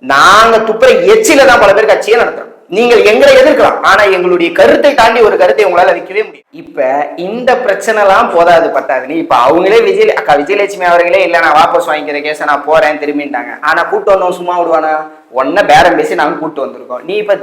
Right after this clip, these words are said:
நீ பாட்டு கிளம்பி போறேன்னா நாங்க எப்படி இங்க அரசியல் பண்றது? இப்ப அக்கா வீரலட்சுமி உள்ள வராங்க. என்ன சொல்றாங்க? "இந்த மாதிரி விஜயலட்சுமி என்னை அழைச்சு பேசுனாங்க, எனக்கான நீதியை நீங்க தான் வாங்கி தரணும்.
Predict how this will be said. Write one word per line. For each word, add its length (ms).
நீ 140
பாட்டு 360
கிளம்பி 280
போறேன்னா 440
நாங்க 240
எப்படி 180
இங்க 120
அரசியல் 300
பண்றது? 260
இப்ப 200
அக்கா 300
வீரலட்சுமி 520
உள்ள 160
வராங்க. 260
என்ன 220
சொல்றாங்க? 380
"இந்த 120
மாதிரி 240
விஜயலட்சுமி 400
என்னை 180
அழைச்சு 320
பேசுனாங்க, 420
எனக்கான 500
நீதியை 340
நீங்க 240
தான் 100
வாங்கி 240
தரணும். 400